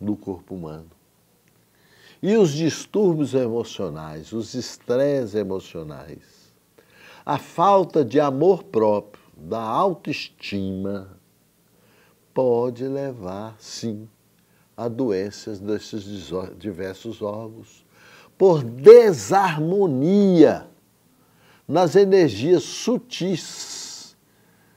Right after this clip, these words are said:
dos centros de energias vitais que comandam o nosso corpo físico através das energias enviadas para os órgãos.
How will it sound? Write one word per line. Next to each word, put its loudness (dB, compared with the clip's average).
dos -2
centros 0
de 2
energias 0
vitais -10
que 2
comandam 0
o -4
nosso -2
corpo -10
físico -6
através -8
das -2
energias 0
enviadas -6
para -8
os -10
órgãos. -12